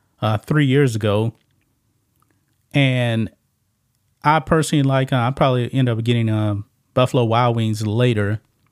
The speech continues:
But still, remember last year, man, it was like, what, fourteen percent inflation? And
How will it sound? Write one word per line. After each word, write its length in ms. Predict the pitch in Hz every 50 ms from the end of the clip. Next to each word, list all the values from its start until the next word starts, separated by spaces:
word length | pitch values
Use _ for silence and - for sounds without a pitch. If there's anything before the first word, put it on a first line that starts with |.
| _ _ _ _ _ -
But 160 | - 139 131 -
still, 200 | - - 208 165
remember 260 | 147 165 165 156 151
last 300 | 143 151 165 165 156 -
year, 100 | 175 160
man, 200 | 160 160 151 139
it 40 | 131
was 160 | 135 131 -
like, 220 | 135 120 117 -
what, 300 | 123 123 101 82 - _ -
fourteen 540 | - - 165 170 160 165 - - 170 160 151
percent 320 | - 156 139 - 165 147
inflation? 680 | 127 123 - 131 131 143 151 - - 160 165 165 - _ _ _ _ _ _ _ _ _ _ _ _ _ _ _ _ _ _ _ _ _ _
And 520 | - 143 139 135 131 131 127 123 123 123